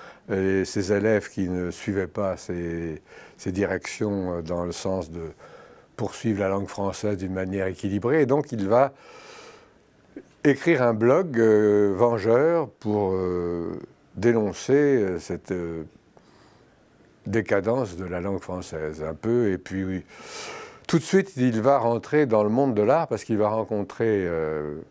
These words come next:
un peintre, un artiste plasticien plutôt, qui s'appelle Festen, qui est extrêmement célèbre parce qu'il a créé des, des concepts morphologiques interactifs qui sont des œuvres d'art vivantes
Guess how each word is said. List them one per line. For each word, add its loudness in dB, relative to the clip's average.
un -4
peintre, 0
un -2
artiste -2
plasticien -4
plutôt, -4
qui -14
s'appelle 0
Festen, 0
qui 0
est 0
extrêmement -2
célèbre 0
parce -4
qu'il 4
a 4
créé 2
des, -4
des -4
concepts -4
morphologiques -2
interactifs -2
qui -6
sont -2
des 2
œuvres 2
d'art 2
vivantes 0